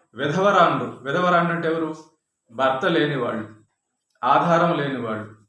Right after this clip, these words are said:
ఈ లోకంలో మానవ యొక్క సహాయము లేనివాళ్ళు, భర్త లేనివాళ్ళు, అలాంటి వారి యొక్క ఇబ్బందుల్లో పరామర్శించుట అంట.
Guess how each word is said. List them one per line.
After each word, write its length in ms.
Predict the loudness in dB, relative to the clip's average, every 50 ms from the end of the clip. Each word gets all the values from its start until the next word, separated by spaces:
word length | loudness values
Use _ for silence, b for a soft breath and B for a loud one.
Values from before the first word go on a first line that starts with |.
| _ _
ఈ 60 | -6
లోకంలో 520 | -2 -2 0 0 0 -2 -2 0 0 0 0
మానవ 380 | 2 2 2 2 2 2 2
యొక్క 240 | 2 0 0 -2 -6
సహాయము 680 | -6 -4 -4 -2 -2 -2 -2 -2 -4 -4 -8 -12 -14 -18 _ _ _ _ _ _ _ _ _
లేనివాళ్ళు, 540 | -6 -4 -4 -2 -2 -2 -2 -4 -4 -6 -8 -6
భర్త 280 | -6 -6 -4 -2 -2 -2
లేనివాళ్ళు, 760 | 0 0 -2 -2 -2 -4 -4 -6 -6 -8 -10 -14 -18 -20 _ _ _ _ _ _ _ _ _ _ _ _ _ _ _ _
అలాంటి 460 | 0 4 6 6 6 4 2 2 0 2
వారి 360 | 4 4 4 4 4 4 2
యొక్క 260 | 2 0 -2 -2 -2
ఇబ్బందుల్లో 1120 | -2 -2 -2 -2 -4 -6 -4 -2 0 0 2 2 2 2 2 2 2 2 0 0 0 0 0
పరామర్శించుట 840 | 2 4 6 6 6 4 2 0 0 -4 -6 -8 -10 -12 -8 -6 -4
అంట. 240 | -4 -4 -6 -8